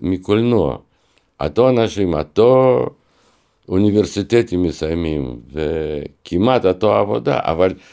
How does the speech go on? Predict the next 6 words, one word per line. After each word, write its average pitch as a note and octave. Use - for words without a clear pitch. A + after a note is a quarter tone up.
סוג C#3+
של G#2
אנשים, G#2+
ס-, -
סוג -
אחר. E2